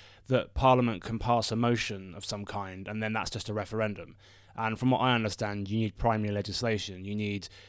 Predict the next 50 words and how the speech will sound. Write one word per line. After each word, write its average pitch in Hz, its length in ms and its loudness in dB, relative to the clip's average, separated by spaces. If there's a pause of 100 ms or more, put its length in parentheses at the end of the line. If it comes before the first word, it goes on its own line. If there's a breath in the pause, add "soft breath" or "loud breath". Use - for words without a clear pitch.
(240 soft breath)
uh, 107 140 0
you 104 120 0
know, 107 100 0
the 110 60 2
Electoral 117 380 4
Commission 104 300 -2
gets 101 260 -6
involved. 95 340 -4
You 101 100 0
agree 107 200 0
a 104 40 -2
question. 98 600 -2
You 101 100 -6
have 107 140 -4
to 113 80 -6
s-, - 100 -4
timetable 104 640 -2
it. 92 120 -8
You 101 80 -6
have 101 80 -6
to 110 80 -8
debate 107 440 0
it. 95 140 -6
You 95 80 -8
have 107 140 -8
to, 104 200 -2 (440 loud breath)
um, 107 400 2
in, 107 100 -8
you 110 80 -6
know, 104 80 -2
in 101 60 -4
Parliament, 107 420 4
I 104 60 -6
mean, 98 260 -6
and 104 140 -4
then 110 80 0
you, 110 100 0
then 117 140 4
you 107 60 2
have 110 160 0
to, 107 220 2 (300 soft breath)
the 120 80 -6
government 113 320 4
literally 107 300 -2
has 104 160 0
to 113 80 -2
manage 117 400 2
that 107 180 -4
process. 127 420 2
So 123 260 4